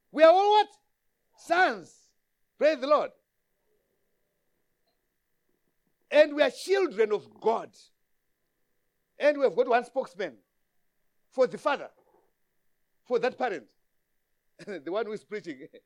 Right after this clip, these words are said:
<laughs> Say amen. So having said this, uh,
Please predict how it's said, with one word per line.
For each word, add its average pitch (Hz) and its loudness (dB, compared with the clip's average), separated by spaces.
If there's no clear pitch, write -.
<laughs> - -20
Say 247 -2
amen. 226 -6
So 254 -2
having 240 0
said 208 0
this, 208 -8
uh, 190 -2